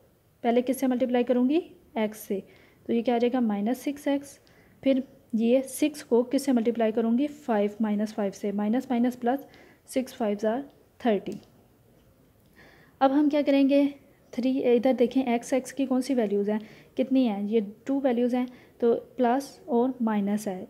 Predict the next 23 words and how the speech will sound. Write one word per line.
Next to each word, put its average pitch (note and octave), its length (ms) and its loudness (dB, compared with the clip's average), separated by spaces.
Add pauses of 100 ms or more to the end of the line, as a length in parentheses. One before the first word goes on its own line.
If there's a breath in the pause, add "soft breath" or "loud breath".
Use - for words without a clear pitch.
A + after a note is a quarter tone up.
इसके B3 220 -2
साथ B3 160 0
प्लस A#3 280 -2
है, B3+ 60 2
इसके B3 200 -2
साथ B3 140 -2
माइनस A#3 340 -2
है, B3 80 0
यानी A3+ 220 -2
कि A#3+ 100 -2
ये A3+ 100 0
माइनस G#3+ 340 -2
होगा। B3 260 0 (400 loud breath)
फ़ोर B3 160 8
में B3+ 120 2
से C4 140 0
थ्री C4 200 0
माइनस A#3 360 0
करेंगे A#3 300 2
तो A#3+ 120 -2
क्या A#3 160 0
आ A3 40 0
जाएगा, A#3 240 2